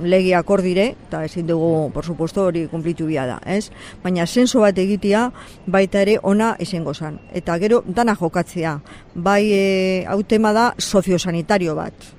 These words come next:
eh? Bai soziala eta bai, eh, sanidade bezala. Orduan, danak al margen de,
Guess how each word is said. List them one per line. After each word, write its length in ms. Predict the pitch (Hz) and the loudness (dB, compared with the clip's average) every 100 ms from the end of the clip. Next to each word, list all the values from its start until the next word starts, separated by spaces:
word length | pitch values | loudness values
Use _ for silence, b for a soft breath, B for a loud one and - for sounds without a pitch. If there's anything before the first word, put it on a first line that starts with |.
| - - | -18 -10
eh? 160 | 190 220 | -8 -2
Bai 160 | 190 202 | 0 2
soziala 600 | 208 185 226 240 277 - - | 0 0 2 2 0 -2 -6
eta 280 | 175 165 165 | -6 -4 -2
bai, 240 | 196 220 - | -2 -2 -8
eh, 240 | 151 127 - | -14 -12 -12
sanidade 480 | 180 170 185 180 | -8 -2 0 0
bezala. 380 | 151 151 165 147 - | -2 -6 -6 -6 -4
Orduan, 380 | 190 196 233 240 B B B B | -2 2 2 0 B B B B
danak 380 | 220 226 233 226 - | 2 4 4 2 -4
al 140 | 175 | -4
margen 420 | 214 240 254 220 | -2 -2 -2 0
de, 420 | 196 185 175 160 | 2 2 2 0